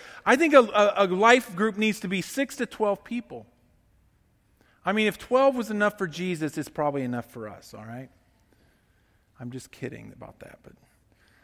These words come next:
Jesus must be at the center of that group.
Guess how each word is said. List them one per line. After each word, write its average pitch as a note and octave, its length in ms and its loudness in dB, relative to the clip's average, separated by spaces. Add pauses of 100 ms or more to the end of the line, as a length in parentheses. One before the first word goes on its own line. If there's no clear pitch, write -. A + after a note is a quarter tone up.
(800)
Jesus C#4+ 500 2
must B3+ 240 -2
be B3 100 -4
at A#3+ 120 -8
the A#3 60 -14
center G#3+ 440 -6 (340)
of D3 140 -6
that D3+ 220 -4
group. D#3+ 360 -6